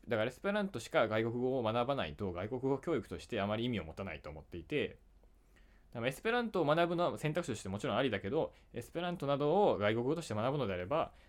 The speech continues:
それ以外にも自然の言語を一つやはり学んだりすることを、が必要なのではないかというか、学問、学問的っていうか、その教育的な意味として、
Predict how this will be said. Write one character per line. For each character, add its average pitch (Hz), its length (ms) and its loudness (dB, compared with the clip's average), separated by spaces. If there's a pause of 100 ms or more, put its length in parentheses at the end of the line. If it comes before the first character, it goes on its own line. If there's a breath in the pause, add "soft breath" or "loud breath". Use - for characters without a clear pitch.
そ 131 140 -2
れ 139 80 2
以 147 60 2
外 147 140 4
に 160 60 -2
も 123 60 -4
自 107 180 -4
然 139 240 0
の 147 80 0
言 143 240 0
語 120 140 0
を 131 80 4
一 123 160 -6
つ - 100 -8
や 98 60 -6
は 107 100 -2
り 85 140 -6 (480 soft breath)
学 113 180 0
ん 113 60 -2
だ 110 60 2
り 101 80 0
す - 120 -8
る 131 80 0
こ 139 100 -2
と 135 120 0
を、 190 400 4 (1080 loud breath)
が 131 100 2
必 - 280 -6
要 120 60 2
な 113 100 0
の 98 80 -4
で 87 60 -6
は 82 80 -6
な 85 100 -4
い 95 60 -6
か 101 100 -6
と 101 100 -12
い - 20 -4
う 98 40 -6
か、 107 80 -6
学 120 200 -2
問、 131 240 -2 (100)
学 110 180 -6
問 120 120 0
的 120 100 -2
っ 120 120 -2
て - 220 -12
い 82 40 -4
う 82 60 -6
か、 90 100 -10
そ - 80 -16
の - 80 -14
教 135 240 0
育 131 140 -4
的 135 140 -6
な 123 60 -2
意 117 100 -2
味 131 100 -4
と - 120 -4
し - 80 -10
て、 - 320 -2